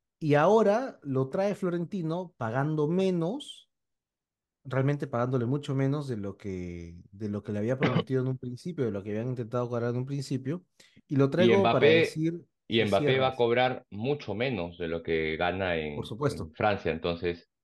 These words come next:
Speaker 2: creo que solamente está ganando, o sea, está teniendo buena plata en la prima, en la prima del, del fichaje, entonces ahí sí le, le cae un buen billete, pero mensualmente va a recibir mucho menos de lo
Speaker 1: Mira,
Speaker 2: que ganaba en
Speaker 1: se-,
Speaker 2: Francia.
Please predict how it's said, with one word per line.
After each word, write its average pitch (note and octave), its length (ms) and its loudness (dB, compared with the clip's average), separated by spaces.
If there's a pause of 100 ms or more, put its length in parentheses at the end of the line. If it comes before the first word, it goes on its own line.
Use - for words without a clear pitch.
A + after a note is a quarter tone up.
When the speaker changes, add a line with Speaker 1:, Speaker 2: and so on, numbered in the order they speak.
(300)
Speaker 2:
creo D#3+ 180 4
que E3+ 120 4
solamente D3+ 680 4
está A#2 200 2
ganando, B2 480 2
o F2+ 160 -4
sea, F2 120 -6
está G#2 200 -6
teniendo G#2+ 340 -2
buena G#2+ 320 0
plata G#2+ 380 0
en F#2+ 80 -4
la E2+ 140 -4
prima, F#2 420 -4 (500)
en E2 100 -4
la E2 100 -4
prima G2+ 260 0
del, F2 180 2
del E2 140 -4
fichaje, - 600 -4 (200)
entonces F2 220 -10
ahí F#2 200 0
sí A2 240 -2
le, F2 380 -2 (180)
le E2+ 140 -4
cae F#2+ 140 0
un G2 80 0
buen G2+ 160 0
billete, G2+ 400 -2
pero E2+ 260 -2
mensualmente G#2 840 -4
va F#2+ 80 -2
a - 40 -2
recibir F2 560 -4 (520)
mucho G2+ 340 0
menos F#2+ 240 -2
de C3+ 60 2
lo E2+ 80 0
Speaker 1:
Mira, - 0 -
Speaker 2:
que D2+ 60 -8
ganaba D2+ 320 -4
en D#2 80 -8
Speaker 1:
se-, - 200 -4
Speaker 2:
Francia. C#3 120 -2